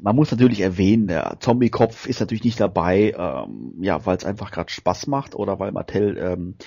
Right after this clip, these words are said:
ja, irgend-, irgend sich einen Scherz erlauben wollte. Das hat natürlich schon, sag ich jetzt mal, einen ernsten Hintergrund.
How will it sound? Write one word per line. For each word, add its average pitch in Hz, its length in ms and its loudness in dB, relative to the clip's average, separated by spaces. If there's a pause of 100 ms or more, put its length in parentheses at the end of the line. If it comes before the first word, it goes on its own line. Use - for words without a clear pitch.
(380)
ja, - 120 -2
irgend-, 107 300 0
irgend 110 180 4
sich 104 120 -8
einen 98 100 -8
Scherz 87 320 -2
erlauben 123 380 -2
wollte. 127 240 4
Das - 120 -4
hat - 80 -4
natürlich 117 320 -6
schon, 127 460 -4
sag 98 160 0
ich 123 60 -6
jetzt - 180 -10
mal, 101 200 -2
einen - 260 -8
ernsten - 360 -8
Hintergrund. 120 680 -4